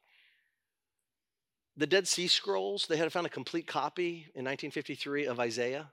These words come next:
Did you know they translated that word for word? It's the exact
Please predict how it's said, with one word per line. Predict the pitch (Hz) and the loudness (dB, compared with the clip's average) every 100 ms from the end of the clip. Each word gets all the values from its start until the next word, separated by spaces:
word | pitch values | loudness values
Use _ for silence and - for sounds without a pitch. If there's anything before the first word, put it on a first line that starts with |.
| - | -10
Did | 147 | -2
you | 202 | 0
know | 202 151 147 160 175 165 | 2 4 4 0 -4 0
they | 143 | 0
translated | - 147 156 151 151 | 2 -2 0 0 2
that | 135 123 | 2 0
word | 127 139 | 0 -2
for | - 127 | -2 -6
word? | 123 131 143 | -2 -2 -4
It's | - | -6
the | 185 | -6
exact | 139 113 107 135 139 165 - - | -4 -4 2 6 6 4 -2 -14